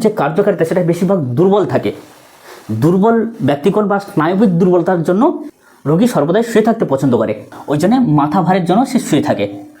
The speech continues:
পরীক্ষার ভয়, তার মধ্যে এতটা পরিমাণ দুর্বল থাকে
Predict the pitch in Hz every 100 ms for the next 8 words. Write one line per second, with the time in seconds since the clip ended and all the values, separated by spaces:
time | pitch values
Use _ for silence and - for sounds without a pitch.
0 | - - - 196 220 240 220 - - -
1 | - - _ - - 143 208 226 233 -
2 | 151 185 208 254 262 233 156 156 240 233
3 | 135